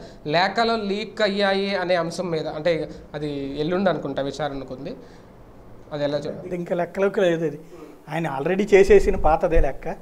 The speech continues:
Speaker 2: దానికి ఇప్పుడు కోర్టులో నడుస్తుంది. ప్రాసిక్యూషన్ క్లియర్గా చెప్పింది. దాంట్లో ఇప్పుడు ఆయన leave letter ఎవరికి రాస్తారు? గవర్నర్ గారు శాంక్షన్ చేసేది. గవర్నర్కి letter procedure ప్రకారం పంపిస్తారు అంతే.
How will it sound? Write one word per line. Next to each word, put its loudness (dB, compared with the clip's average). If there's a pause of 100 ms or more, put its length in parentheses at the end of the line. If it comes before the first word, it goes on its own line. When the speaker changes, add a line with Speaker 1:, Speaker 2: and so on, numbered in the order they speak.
(560)
Speaker 2:
దానికి 4
ఇప్పుడు -4
కోర్టులో 2
నడుస్తుంది. -4
ప్రాసిక్యూషన్ -4
క్లియర్గా -2
చెప్పింది. -8 (560)
దాంట్లో -2 (200)
ఇప్పుడు -10 (120)
ఆయన -12
leave -4
letter 0
ఎవరికి -2
రాస్తారు? -6 (800)
గవర్నర్ 2
గారు 0
శాంక్షన్ -8
చేసేది. -8 (520)
గవర్నర్కి -6 (140)
letter -4 (120)
procedure -6
ప్రకారం -4
పంపిస్తారు -6
అంతే. -18